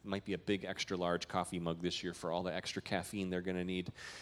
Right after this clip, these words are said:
But in there we have a card, and it just says, "We're Homestead Community Church. We wanna be a resource. We're praying for you, and if there's ever a need in your classroom or a student has a need or something you need for your classroom, please let us know, and we wanna provide that if we can." And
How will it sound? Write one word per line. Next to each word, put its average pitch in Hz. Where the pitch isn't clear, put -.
But 131
in 156
there 160
we 151
have 135
a 131
card, 110
and 104
it 104
just -
says, 110
"We're 113
Homestead 123
Community 127
Church. 113
We 113
wanna 104
be 104
a 98
resource. 104
We're 98
praying 110
for 117
you, 104
and 98
if 90
there's 95
ever 110
a 117
need 120
in 117
your 110
classroom 107
or 95
a 92
student 113
has 107
a 101
need 98
or 92
something 110
you 107
need 104
for -
your 104
classroom, 95
please 110
let 101
us 95
know, 95
and 90
we 92
wanna 90
provide 90
that 85
if 87
we 90
can." 82
And 80